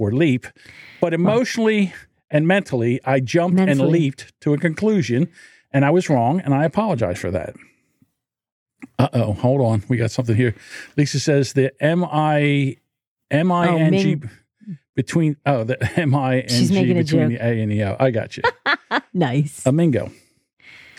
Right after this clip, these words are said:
Speaker 2: A mingo.
Speaker 1: Yeah. So, I mean, this could be, and I, I think that with the, the Boomer Bunker, that this could actually have, really have been a Boomer Bunker that we could have just recorded and put it out as a, just a special episode
Speaker 2: Mm-hmm.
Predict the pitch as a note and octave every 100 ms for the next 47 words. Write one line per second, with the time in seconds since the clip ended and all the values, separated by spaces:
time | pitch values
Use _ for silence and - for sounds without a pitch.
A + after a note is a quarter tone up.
0 | - - - D#3 D3+ D3+ D3 C#3 - _
1 | - A#3+ A2 A2 _ _ _ - - A3
2 | F#3+ F3+ E3+ D#3 - F3 F3 F3 - F#3
3 | D3 D#3 D3+ D3+ F#3 G3 E3+ - - _
4 | - - - C#3 E3 E3+ D3+ C3 B2+ B2
5 | B2 B2+ - A#2+ A2+ A2+ A2+ A2 G#2+ _
6 | _ - B2 A2+ B2+ A#2 B2+ B2 - G#2
7 | A2 A2+ C3+ A#2 C#3 B2+ - B2+ A#2+ -
8 | B2 A2+ A2+ - - C#3 B2+ A#2 A#2 D3
9 | A#2+ B2 A2+ A#2+ A#2 C#3+ B2+ B2 C#3 B2
10 | G#2 C3+ A2 - - _ _ _ _ _
11 | _ - B2 - A#2+ A2+ A#2+ A#2 G#2 B2+
12 | G#2+ G#2+ A2 A2 G2+ G#2+ - A2 G#2+ -
13 | A2 - A#2+ - - A3 G3+ G3